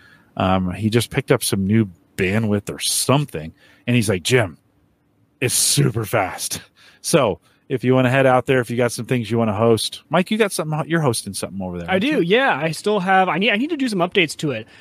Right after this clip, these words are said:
Speaker 2: I kinda was giving myself, uh, some time to get into ham. I did some initial ham posts, and I've been
Speaker 1: Yeah.
Speaker 2: waiting to get back out there. Yeah, I have a ham,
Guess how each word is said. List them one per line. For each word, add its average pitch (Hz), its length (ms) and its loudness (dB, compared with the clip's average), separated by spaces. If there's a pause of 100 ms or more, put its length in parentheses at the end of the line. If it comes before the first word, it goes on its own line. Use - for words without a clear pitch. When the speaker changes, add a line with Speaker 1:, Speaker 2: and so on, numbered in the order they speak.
(100)
Speaker 2:
I 147 60 -6
kinda 220 240 2
was 202 120 2
giving 185 180 4
myself, 170 340 0
uh, 143 100 0
some 143 160 -8
time 147 200 -2
to 139 60 2
get 139 180 -4
into 139 220 -2
ham. 127 340 -2
I 139 60 2
did 151 140 0
some 160 140 2
initial 139 320 0
ham 143 300 0
posts, 151 340 0
and 139 60 -2
I've 139 80 -2
been 143 80 0
Speaker 1:
Yeah. 143 60 0
Speaker 2:
waiting 190 140 2
to 165 40 -2
get 143 100 -2
back 147 220 -2
out 185 100 -2
there. 135 100 -2
Yeah, 139 80 4
I - 40 8
have 147 80 6
a 139 60 0
ham, 147 380 0